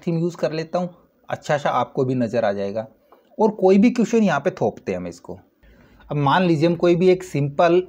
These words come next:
ईमेल करना चाह रहे हैं, हम thank you ईमेल करना चाह रहे हैं, तो यहाँ पे मैं लिखूँ कि thank you मेल,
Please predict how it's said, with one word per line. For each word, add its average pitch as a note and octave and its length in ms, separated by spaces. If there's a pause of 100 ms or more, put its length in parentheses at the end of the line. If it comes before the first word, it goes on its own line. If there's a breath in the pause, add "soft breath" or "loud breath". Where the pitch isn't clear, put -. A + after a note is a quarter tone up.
(100)
ईमेल E3+ 320
करना C#3 280
चाह A2 200
रहे F#2 140
हैं, F#2 60
हम A#2 120
thank C#3 240
you C#3 100
ईमेल D3 260
करना C3+ 280
चाह A#2 180
रहे G#2+ 120
हैं, A2+ 80 (480 soft breath)
तो C#3+ 80
यहाँ B2+ 200
पे E3 100
मैं E3 140
लिखूँ C#3+ 380 (920 soft breath)
कि F#3 100 (160)
thank D3 220
you F#3 140
मेल, F#3 240